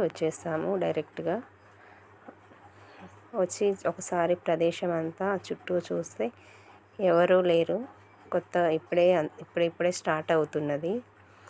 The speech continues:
మేము మార్నింగ్ సిక్స్ థర్టీ లోపు వెళ్ళిపోయాము. చూడండి, ఎవరూ లేరు చుట్టుపక్కల, చాలా తక్కువ మంది ఉన్నారు.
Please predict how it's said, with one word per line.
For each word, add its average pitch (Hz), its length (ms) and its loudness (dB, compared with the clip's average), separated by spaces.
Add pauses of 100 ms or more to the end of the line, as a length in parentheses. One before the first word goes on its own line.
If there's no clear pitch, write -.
(260)
మేము 180 220 6
మార్నింగ్ 180 440 4 (160)
సిక్స్ - 300 -6
థర్టీ 170 340 2
లోపు 165 200 4 (100)
వెళ్ళిపోయాము. 160 600 2 (300)
చూడండి, 175 420 -2 (140)
ఎవరూ 165 280 2 (120)
లేరు 156 260 0
చుట్టుపక్కల, 160 520 -6 (120)
చాలా 160 280 0 (100)
తక్కువ 151 340 -2
మంది 147 240 -4
ఉన్నారు. 156 380 -6